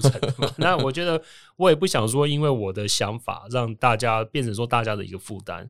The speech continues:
Speaker 2: 嗯。
Speaker 1: 但如果说这个是，这个决定是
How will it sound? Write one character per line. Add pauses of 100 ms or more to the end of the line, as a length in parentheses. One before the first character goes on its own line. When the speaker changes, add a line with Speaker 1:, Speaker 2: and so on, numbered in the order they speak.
(120)
Speaker 2:
嗯。
Speaker 1:
但
如
果
说
这
个
是，
这
个 (380)
决
定
是